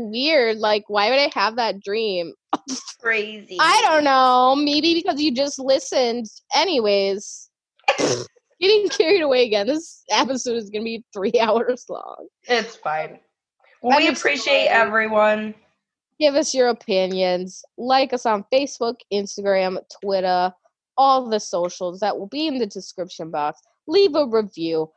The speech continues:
Speaker 1: Leave some kind stars.
Speaker 2: You're
Speaker 1: Sharing,
Speaker 2: bossy.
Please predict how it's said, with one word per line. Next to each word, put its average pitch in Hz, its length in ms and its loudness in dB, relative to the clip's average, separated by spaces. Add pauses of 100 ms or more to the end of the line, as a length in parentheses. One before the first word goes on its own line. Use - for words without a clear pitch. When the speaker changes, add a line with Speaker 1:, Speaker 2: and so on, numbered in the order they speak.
(160)
Speaker 1:
Leave 370 320 2
some 285 240 -4
kind 220 500 -4
stars. 156 1000 -4 (480)
Speaker 2:
You're 339 100 2
Speaker 1:
Sharing, 311 300 4
Speaker 2:
bossy. 175 340 -10